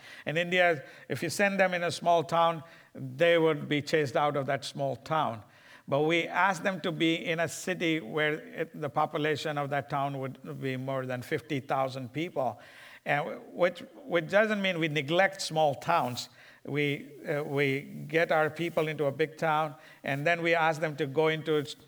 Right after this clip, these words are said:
into small towns, be in a shop, tea shop, sit down there, just go there, and be there every day so that you would make contact with people. And you would get to know the tea, uh, tea shop guy.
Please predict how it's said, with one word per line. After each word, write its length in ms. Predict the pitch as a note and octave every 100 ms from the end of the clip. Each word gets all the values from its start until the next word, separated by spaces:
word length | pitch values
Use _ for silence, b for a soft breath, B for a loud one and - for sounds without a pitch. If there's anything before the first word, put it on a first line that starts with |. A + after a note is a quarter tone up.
| - -
into 360 | E3 C#3+ D#3
small 360 | C3 - D#3 D#3+
towns, 480 | D3+ D#3 D#3 D3+ - b b b b - C3
be 140 | F3
in 80 | E3
a 100 | D#3+
shop, 600 | - F3 E3 D#3+ D#3 -
tea 180 | - E3
shop, 500 | - E3 D#3 - -
sit 280 | - F3 E3+
down 240 | E3 E3
there, 300 | D#3+ D#3 D#3
just 280 | C#3 C3+ -
go 240 | D#3 E3
there, 460 | D#3 D#3 D#3 C#3+ - B B B B
and 420 | C#3+ C#3+ C#3 C#3
be 120 | E3+
there 300 | F3 D#3+ D3+ -
every 280 | E3 E3+
day 220 | D3+ C#3 A#2+
so 200 | - D3
that 180 | D3 C#3+
you 140 | D3
would 240 | D3 C3+
make 300 | C#3 D#3 D3
contact 600 | - D3 D3+ C#3 C#3+ B2
with 260 | C3 C3+ -
people. 560 | D3+ D3 C#3 B2 G#2+ - B B B
And 380 | A#2+ C#3+ C#3 C#3
you 120 | F3+
would 180 | F3+ D#3
get 180 | E3+ D#3+
to 100 | E3
know 120 | D#3+
the 120 | D#3
tea, 320 | D3 E3+ D#3 D3 E3+ C#3
uh, 260 | F3+ D3+ D3
tea 240 | D3 E3+
shop 400 | C#3+ - C#3+ C#3+
guy. 380 | D3 D3+ C#3+ C#3